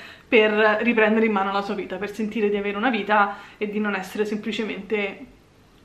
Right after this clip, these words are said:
quello che le, che la affligge. E a aiutarla a raggiungere tutti questi obiettivi che si è posta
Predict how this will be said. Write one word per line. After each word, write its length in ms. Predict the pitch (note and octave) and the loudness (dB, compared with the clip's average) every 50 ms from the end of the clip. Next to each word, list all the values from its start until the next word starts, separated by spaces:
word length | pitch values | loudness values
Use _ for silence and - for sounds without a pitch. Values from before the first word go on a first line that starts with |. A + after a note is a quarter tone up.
| _ | _
quello 320 | - - A#3+ G#3+ G3+ G#3+ G#3 | -8 0 0 2 2 2 0
che 80 | G#3+ | 0
le, 280 | G#3 G3+ G#3 G3+ G3 G3+ | -2 -2 -2 -4 -6 -8
che 160 | - - G#3 | -6 -4 0
la 140 | G3+ G3 F#3 | 0 0 0
affligge. 600 | F#3+ - - - - - F#3 F#3 G#3+ G#3 F#3+ - | 0 -4 -10 -12 -12 -12 -6 -2 -2 -2 -2 -2
E 140 | - C#4+ D4 | 0 4 6
a 60 | C#4 | 6
aiutarla 440 | C4+ C4+ C4 B3+ D#4 D4 C4 A3+ A3 | 6 6 6 6 6 6 6 6 4
a 40 | A3 | 4
raggiungere 500 | G#3+ G#3+ G#3 A#3+ C4 A#3+ G#3 G3 F#3+ F#3+ | 4 2 4 4 4 6 6 4 2 0
tutti 260 | F#3+ B3 - - A#3 | -2 -6 -4 -4 -2
questi 360 | G#3 A3 A3 A3 - - A3 | 0 0 0 0 -2 -2 -2
obiettivi 460 | G3+ G3+ G3 G3+ G3+ - A#3 G#3 G3+ | -2 0 -2 -4 -4 -4 -2 -2 -2
che 120 | G3 G#3+ G#3 | -2 -4 -2
si 100 | - G4 | -2 -2
è 60 | G4+ | 0
posta 520 | - - G3 - - - A3 G#3+ A3 A3 | 0 -2 -4 -4 -6 -4 -4 -4 -4 -6